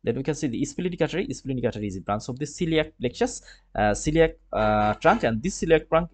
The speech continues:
lies below the inferior phrenic artery.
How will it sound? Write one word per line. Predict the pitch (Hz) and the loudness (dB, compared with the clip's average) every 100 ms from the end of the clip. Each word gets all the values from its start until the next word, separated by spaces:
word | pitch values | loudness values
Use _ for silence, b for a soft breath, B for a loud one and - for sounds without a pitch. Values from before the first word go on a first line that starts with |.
| - | -8
lies | 107 104 104 101 107 107 - | -4 -2 0 2 0 -2 -10
below | 104 127 131 135 | -6 -2 2 2
the | 123 151 | 2 -4
inferior | 117 - 131 190 | -8 -2 0 0
phrenic | - 107 107 120 | 0 -2 -2 -2
artery. | 82 71 - | -4 -6 -14